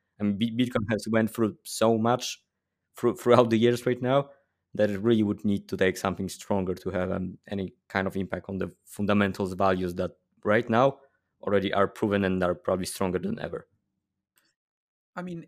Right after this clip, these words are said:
Speaker 2: i-, i-, if this news came out in twenty seventeen or twenty sixteen, we, it, it would have exploded the price. You know, I remember that J P Morgan made a comment in August twenty seventeen, I think it was, and that alone was responsible for crashing the price for, like, two grand.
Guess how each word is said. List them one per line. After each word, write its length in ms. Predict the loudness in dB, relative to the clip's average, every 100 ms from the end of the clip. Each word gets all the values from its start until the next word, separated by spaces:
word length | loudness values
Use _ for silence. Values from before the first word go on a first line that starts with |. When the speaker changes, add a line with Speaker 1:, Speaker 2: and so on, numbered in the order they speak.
| _
Speaker 2:
i-, 180 | -14 -10
i-, 60 | -6
if 160 | -6 -4
this 200 | -4 -2
news 300 | -4 -4 -6
came 300 | -8 -6 -2
out 260 | -2 -4
in 100 | -10
twenty 280 | -10 -12 -12
seventeen 720 | -10 -8 -8 -12 -14 -12 -14 -16
or 400 | -12 -8 -6 -8
twenty 260 | -10 -10 -10
sixteen, 580 | -10 -14 -12 -12 -10 -8
we, 220 | -8 -10 -14 -20
it, 280 | -14 -14 -10
it 100 | -8
would 240 | -2 -2
have 100 | -2
exploded 640 | -4 -8 -8 -4 -4 -6 -10
the 100 | -10
price. 400 | -8 -8 -10 -18 _ -20 -20 -20 _ -8
You 80 | -4
know, 200 | -2 -2
I 100 | -2
remember 260 | -2 -2
that 120 | -2 -4
J 220 | -4 -6
P 140 | -4
Morgan 420 | -2 0 0 -2
made 140 | -4 -4
a 80 | -4
comment 460 | -2 -2 -2 -8 -8
in 160 | -10 -4
August 460 | -2 -2 -6 -8 -8
twenty 480 | -6 -4 -6 -8
seventeen, 840 | -10 -14 -8 -8 -8 -12 -10 -8 -8
I 40 |
think 240 | -10 -12
it 80 | -12
was, 380 | -8 -6 -6 -10 _ _ -12
and 160 | -2
that 120 | 0
alone 340 | 0 0 -2 -2
was 180 | -6 -6
responsible 520 | -8 -6 -6 -8 -8
for 120 | -8
crashing 420 | -2 -2 -2 -6
the 80 | -8
price 320 | -4 -4 -4
for, 100 | -8
like, 180 | -10 -10
two 220 | -8 -6
grand. 360 | -4 -4 -4